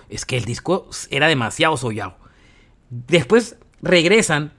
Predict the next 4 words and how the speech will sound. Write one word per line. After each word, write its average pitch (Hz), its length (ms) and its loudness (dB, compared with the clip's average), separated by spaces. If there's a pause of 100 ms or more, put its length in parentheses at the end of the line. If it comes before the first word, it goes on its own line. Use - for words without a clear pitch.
(1700)
exactamente 202 880 0
siete 277 720 2
años 247 380 2
después - 640 0